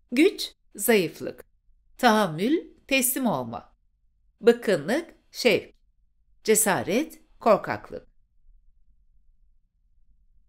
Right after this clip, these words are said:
En güzel örneğim peygamberim. Vazgeçmedi. Mekkeli müşrikler peygamberimize yeni bir din olan İslam'ı insanlara öğretiyor diye çok kötülük yapıyorlardı.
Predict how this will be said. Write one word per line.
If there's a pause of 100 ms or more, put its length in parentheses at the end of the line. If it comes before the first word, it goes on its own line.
(1300)
En
güzel
örneğim
peygamberim. (1160)
Vazgeçmedi. (1800)
Mekkeli
müşrikler
peygamberimize
yeni
bir
din
olan
İslam'ı
insanlara
öğretiyor
diye
çok
kötülük
yapıyorlardı.